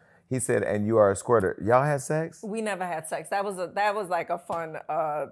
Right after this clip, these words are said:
Speaker 2: thing
Speaker 1: jokey
Speaker 2: on Twitter.
Speaker 1: joke.
Speaker 2: That was a jokey joke. I've
Speaker 1: Okay.
Speaker 2: never seen, uh, Rob Kardashian's, uh, sausage.
Speaker 1: Okay.
Speaker 2: Um, I, would I mind seeing it? I probably wouldn't mind seeing it.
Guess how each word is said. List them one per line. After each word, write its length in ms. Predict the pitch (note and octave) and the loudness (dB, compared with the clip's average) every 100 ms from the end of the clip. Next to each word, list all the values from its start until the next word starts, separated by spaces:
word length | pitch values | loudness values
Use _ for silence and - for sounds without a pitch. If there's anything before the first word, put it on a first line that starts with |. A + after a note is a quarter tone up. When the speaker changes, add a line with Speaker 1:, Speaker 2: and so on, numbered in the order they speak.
| - | -4
Speaker 2:
thing 180 | - E2+ | -4 0
Speaker 1:
jokey 120 | F#2+ | 0
Speaker 2:
on 80 | D#3+ F#2 | 0 -2
Twitter. 120 | - | -2
Speaker 1:
joke. 80 | C#2+ | 4
Speaker 2:
That 120 | A#3 | 4
was 120 | A#3+ | 4
a 80 | G#3+ | 0
jokey 340 | F#3 F3 F3 E3 | 0 -2 -2 -6
joke. 180 | E3 D3+ | -6 -2
I've 120 | F3 | -4
Speaker 1:
Okay. 80 | E3+ | -4
Speaker 2:
never 260 | F#3 G3 | -8 -8
seen, 520 | F#3+ - F#3 F3 E3+ E3 _ _ _ F3 | -10 -8 -10 -10 -12 -16 _ _ _ -2
uh, 300 | E3+ D#3 D3+ | 0 2 0
Rob 300 | D#3+ D#3 D#3 | -2 -2 -4
Kardashian's, 960 | D#3+ D#3 D#3 D3 D3 E3 D3 D3 D3 - | -6 -4 -4 -4 -6 -12 -12 -12 -14 -12
uh, 200 | D#3 D3 | -6 -6
sausage. 840 | C#3+ - F3+ D#3 - D3 D3 D3+ - _ _ | -6 -6 -4 -4 -8 -8 -10 -14 -20 _ _
Speaker 1:
Okay. 240 | D3 - | -16 -8
Speaker 2:
Um, 680 | E3 E3 E3 D#3 D3+ D3 D3+ D#3+ _ | -2 -2 -2 -4 -8 -12 -14 -18 _
I, 100 | B3+ C4 G#3 | -20 -20 -18
would 100 | A#3 | -14
I 100 | C4+ | -14
mind 360 | A#3+ G#3+ C4 C4 | -14 -16 -16 -16
seeing 220 | - C#4 | -16 -18
it? 40 | |
I 40 | D4 | -18
probably 300 | E4 F5 A#4 | -20 -12 -8
wouldn't 160 | F#4 C4+ | -8 -8
mind 240 | F#3+ F3+ | -12 -12
seeing 200 | D#3 D3 | -14 -14
it. 160 | D#3 | -16